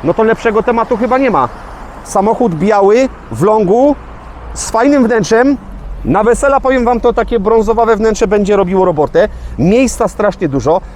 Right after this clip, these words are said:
W samochodzie wszystko, co powinno być, nic więcej nie trzeba. Jeżeli będziesz potrzebował do wesela, założysz sobie tutaj monitory na tylne zagłówki, te takie zewnętrzne, które można domontować.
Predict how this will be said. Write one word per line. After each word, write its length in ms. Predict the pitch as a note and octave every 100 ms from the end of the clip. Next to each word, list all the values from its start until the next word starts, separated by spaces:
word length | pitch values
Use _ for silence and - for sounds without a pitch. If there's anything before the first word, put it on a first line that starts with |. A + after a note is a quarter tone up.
| -
W 60 | -
samochodzie 420 | G#3 G#3 A#3+ G#3+
wszystko, 320 | - A#3+ A#3
co 120 | A3+
powinno 360 | G#3 F#3+ G3+ F#3+
być, 180 | G3+ G3
nic 140 | F#3+
więcej 240 | F#3+ F3+ E3
nie 100 | D#3
trzeba. 240 | G#3+ G3
Jeżeli 240 | F3 F3+
będziesz 260 | E3+ F3+ E3
potrzebował 300 | - F#3+ F3
do 80 | E3
wesela, 360 | D#3+ F3+ F3 - - -
założysz 440 | A2+ F3+ F3 E3
sobie 180 | F3+ D#3+
tutaj 180 | D#3 D#3+
monitory 440 | D#3+ D#3 F#3 F#3+
na 120 | E3+
tylne 260 | D3 E3+ D#3+
zagłówki, 400 | D3+ C3+ C3+ E3
te 100 | D3
takie 200 | D3 D3
zewnętrzne, 480 | C3+ A#2+ F3 F3+ E3
które 160 | E3+
można 260 | D#3+ D#3+ D#3+
domontować. 600 | D#3 D3+ C#3 D3 G3